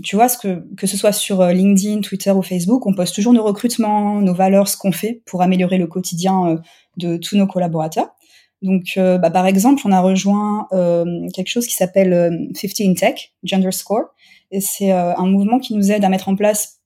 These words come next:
plein d'initiatives en matière d'inclusion et diversité chez Usign. Donc, à chaque fois, on en parle, euh, sur, euh, sur nos réseaux sociaux.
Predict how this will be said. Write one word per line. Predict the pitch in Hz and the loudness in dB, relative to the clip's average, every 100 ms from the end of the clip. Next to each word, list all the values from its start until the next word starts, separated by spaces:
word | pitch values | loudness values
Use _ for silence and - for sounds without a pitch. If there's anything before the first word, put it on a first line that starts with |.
| - | -4
plein | 233 | 0
d'initiatives | 233 226 214 202 - 320 208 | 0 -2 -4 -4 0 0 2
en | |
matière | 185 185 180 | 0 0 -2
d'inclusion | 185 190 196 190 214 | -2 0 0 0 0
et | |
diversité | 185 175 175 - 214 233 | 0 0 -4 -4 -4 -4
chez | - | -4
Usign. | 175 165 254 269 180 _ _ _ - | -6 -2 0 0 -2 _ _ _ -6
Donc, | 185 | -4
à | |
chaque | 180 180 | -2 -4
fois, | 175 208 208 | -2 0 0
on | 175 | 0
en | 165 | -2
parle, | 165 190 196 | -2 -2 -2
euh, | 160 196 160 160 | -4 -8 -14 -12
sur, | - 190 170 | -8 -6 -4
euh, | 165 165 | -4 -6
sur | - - 180 | -10 -8 -6
nos | 175 | -4
réseaux | 170 165 | -4 -6
sociaux. | 165 165 - | -6 -6 -6